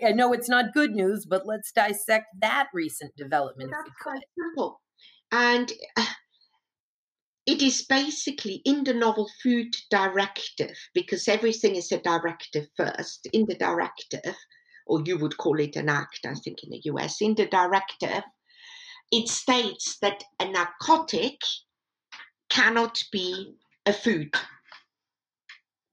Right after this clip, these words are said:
Speaker 2: But of course, this then leads also across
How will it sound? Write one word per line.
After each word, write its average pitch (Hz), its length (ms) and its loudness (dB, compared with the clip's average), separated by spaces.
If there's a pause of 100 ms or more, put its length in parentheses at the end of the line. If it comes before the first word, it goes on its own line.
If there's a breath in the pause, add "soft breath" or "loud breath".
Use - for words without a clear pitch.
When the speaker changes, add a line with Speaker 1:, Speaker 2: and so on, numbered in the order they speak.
(1400 loud breath)
Speaker 2:
But 247 140 4
of 247 180 4
course, 269 360 4
this 247 280 4
then 202 180 2
leads 196 420 -2
also 196 440 2
across - 720 -2